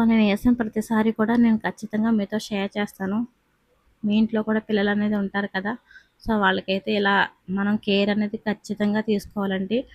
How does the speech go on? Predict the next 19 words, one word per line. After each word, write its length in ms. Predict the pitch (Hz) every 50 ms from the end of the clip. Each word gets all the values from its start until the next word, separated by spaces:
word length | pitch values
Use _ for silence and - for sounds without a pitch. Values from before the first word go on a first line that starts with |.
| - _ _ _ _ _ -
ఎందుకంటే 580 | 214 214 208 220 220 - 226 220 214 220 226 233 226 - - -
మనం 240 | 185 208 214 220 220 -
ఫస్ట్ 380 | _ - 202 202 196 - - 247
ఊడిపోతుంది 640 | 233 226 220 220 220 214 - 226 214 220 226 220 214
అనగానే 340 | 208 208 202 202 208 220 220
కేర్ 280 | - - 220 214 208
తీసుకున్నట్టయితే 800 | - 220 214 - - - 214 208 202 202 - 208 202 196 - 233 240
అది 220 | 226 214 202 214
అక్కడితో 420 | 185 185 - - 208 202 - - 233 220
ఆపేయొచ్చండి. 800 | 202 190 185 - 208 208 208 202 208 - - 202 190 190 196 240 311 - _ _ _ _ _ _ _ _
So, 120 | - 233 226 226 226
హెయిర్ 360 | 220 208 226 214 208 220 214
గ్రోత్‌కి 580 | 208 196 214 208 208 208 214 - 220 220 - 269 330 294
మంచిగా 360 | 254 226 208 202 - 208 208 214
మనం 220 | 214 208 202 208
హెల్ప్ 280 | 190 208 190 190 - _
చేసిన 280 | - 214 208 - 208 104
వాళ్ళం 280 | 202 202 202 196 196
అవుతాము. 460 | 196 196 - - - 190 185 190 220